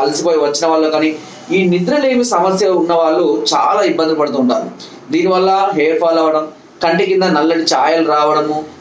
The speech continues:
కళ్ళు ఎరుపెక్కడము, ఇలా చాలా రకాల ఇబ్బందులు కూడా ఎదుర్కొంటారు. వీటన్నిటికీ ఒక చక్కటి సొల్యూషన్ నేను చెప్తాను.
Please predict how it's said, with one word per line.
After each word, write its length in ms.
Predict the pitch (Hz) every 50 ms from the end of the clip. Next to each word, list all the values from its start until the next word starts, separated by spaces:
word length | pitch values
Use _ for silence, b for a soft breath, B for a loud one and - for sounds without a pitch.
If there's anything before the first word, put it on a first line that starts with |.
| - -
కళ్ళు 180 | 160 160 180 185
ఎరుపెక్కడము, 840 | 170 151 147 151 147 170 165 165 - 165 156 147 151 147 147 156 -
ఇలా 220 | 175 185 180 175 - 190
చాలా 260 | 165 180 196 196 190
రకాల 220 | 190 185 175 160
ఇబ్బందులు 360 | 156 151 156 156 156 156 156 147
కూడా 160 | 147 151 156
ఎదుర్కొంటారు. 580 | 139 131 131 123 127 127 120 120 110 95 101 - - - - - - - - - - - - - - - - - 165
వీటన్నిటికీ 480 | 208 233 247 233 233 285 285 294 311 269
ఒక 200 | 247 247 254 247
చక్కటి 420 | 254 247 233 - - 277 269 -
సొల్యూషన్ 360 | - 185 185 202 208 196 190
నేను 120 | 190 180 175
చెప్తాను. 480 | 165 156 151 - 165 156 156 - -